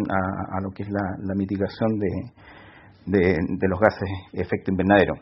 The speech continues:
Eh, otro tema también que, que también, eh, se planteó en esta discusión es el, el tema del bienestar animal,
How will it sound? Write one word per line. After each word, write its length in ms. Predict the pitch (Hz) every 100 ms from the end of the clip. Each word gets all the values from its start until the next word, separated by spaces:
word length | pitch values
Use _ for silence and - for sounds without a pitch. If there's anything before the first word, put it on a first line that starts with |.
| _ - - - -
Eh, 220 | 98 87
otro 200 | - 104
tema 220 | 113 117 120
también 300 | 117 110 113
que, 80 | 110 98 95 -
que 100 | 101
también, 400 | 98 104 104 104
eh, 140 | 98 98
se 160 | -
planteó 380 | 101 95 92 123
en 80 | 127
esta 200 | 127 120
discusión 500 | 107 - - 123 117
es 140 | 113
el, 320 | 107 95 98 -
el 160 | 98
tema 200 | 107 98
del 80 | 98
bienestar 360 | 101 98 104 101
animal, 480 | 104 120 131 147